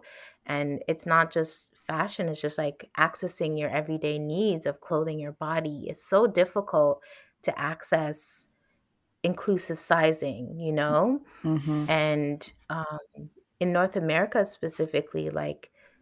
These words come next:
Speaker 1: you know, <laughs> the stand-, like, the average body, I don't know what the stats are, like, particularly in, in twenty twenty because the world has changed so much. But,
Speaker 2: Mm-hmm.
Speaker 1: you know, when I was reading a lot of, like, you know, discourse on, like, you know,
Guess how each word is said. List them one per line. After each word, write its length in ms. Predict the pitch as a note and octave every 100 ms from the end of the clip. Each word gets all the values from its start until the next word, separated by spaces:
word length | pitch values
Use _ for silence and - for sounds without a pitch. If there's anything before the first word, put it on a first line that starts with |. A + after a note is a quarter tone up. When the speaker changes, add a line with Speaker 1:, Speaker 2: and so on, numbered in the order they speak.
| _ _ _
Speaker 1:
you 160 | - G3
know, 240 | E3 D3 B3
<laughs> 640 | B3 C4+ C4+ - - -
the 100 | A3
stand-, 540 | G#3+ - G3 F#3+ G3+ F#3
like, 200 | F#3+ F3+
the 80 | D3
average 360 | G#3+ A#3 A3+
body, 280 | - F3 E3
I 60 | E3+
don't 120 | A#3
know 100 | A3+
what 100 | F#3+
the 60 | F3+
stats 400 | - E3 E3 E3+
are, 180 | D3+
like, 240 | C#3+ C#3 -
particularly 540 | D3+ F#3 E3 E3 D3
in, 180 | C#3+ - - _ -
in 100 | E3+
twenty 300 | - E3 D#3+
twenty 580 | - F#3+ G#3 D#3+ D#3+ F#3+
because 380 | D#3+ F3 D#3 -
the 100 | D3+
world 240 | C#3+ D3
has 200 | E3 D3+
changed 320 | - D#3+ D3+
so 140 | - D3+
much. 420 | D#3 F3+ D#3 - -
But, 240 | D#3 -
Speaker 2:
Mm-hmm. 340 | E3 D#3+ D3+ C#3+
Speaker 1:
you 60 | F3+
know, 60 | F3
when 120 | E3+
I 60 |
was 160 | F#3 F#3
reading 320 | F#3 G#3 G#3+
a 60 | E3+
lot 220 | E3 E3
of, 80 | D#3+ -
like, 220 | D#3 C#3+ _
you 100 | E3+
know, 120 | D3
discourse 560 | D#3+ B3+ C4 - F#3 F#3+
on, 100 | E3
like, 200 | D3 D3+
you 60 | D#3+
know, 120 | D3+